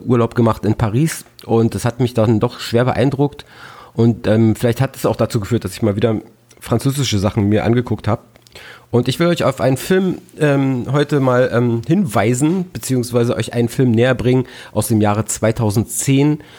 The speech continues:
Und zwar heißt der auf Deutsch Der Name der Leute oder im Original Les Noms des Gens. Und, ähm, dieser Film von, äh, Michel Leclerc, äh, Drehbuch zusammen mit seiner Frau Baya Kazmi,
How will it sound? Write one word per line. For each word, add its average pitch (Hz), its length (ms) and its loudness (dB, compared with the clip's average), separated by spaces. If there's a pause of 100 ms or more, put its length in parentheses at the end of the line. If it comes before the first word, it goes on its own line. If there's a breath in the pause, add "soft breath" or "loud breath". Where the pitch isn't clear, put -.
(100)
Und 107 160 -2
zwar 110 320 0
heißt 113 300 0
der 107 260 0
auf 95 140 -6
Deutsch 107 420 0
Der 98 200 0
Name 107 280 2
der 107 140 2
Leute 143 560 2 (180)
oder 104 240 0
im 95 120 0
Original 101 500 2
Les 98 200 0
Noms 98 260 2
des 95 140 0
Gens. 131 280 2 (760 loud breath)
Und, 120 400 2
ähm, 110 540 2 (240)
dieser 123 180 0
Film 151 380 2
von, 123 340 2
äh, 110 220 2
Michel 123 340 2
Leclerc, 123 640 -2
äh, 110 320 0
Drehbuch 120 520 -2
zusammen 113 320 0
mit 120 100 0
seiner 113 180 2
Frau 110 280 -2
Baya 104 320 0
Kazmi, 131 540 0